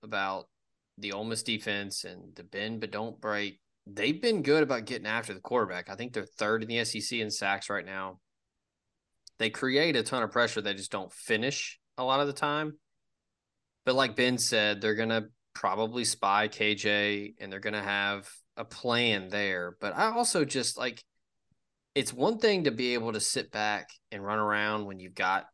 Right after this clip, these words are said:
wide receivers that can get open like L S U did,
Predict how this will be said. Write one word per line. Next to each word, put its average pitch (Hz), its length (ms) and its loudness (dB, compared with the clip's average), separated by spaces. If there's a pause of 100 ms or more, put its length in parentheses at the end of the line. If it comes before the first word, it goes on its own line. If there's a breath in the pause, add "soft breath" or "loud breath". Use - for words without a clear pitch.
(280)
wide 95 260 -2
receivers 98 540 -6
that 98 180 -6
can - 160 -12
get 92 160 -10
open 104 560 -6
like 98 180 -10
L 98 140 -2
S 92 140 -8
U 101 100 -4
did, 104 360 -4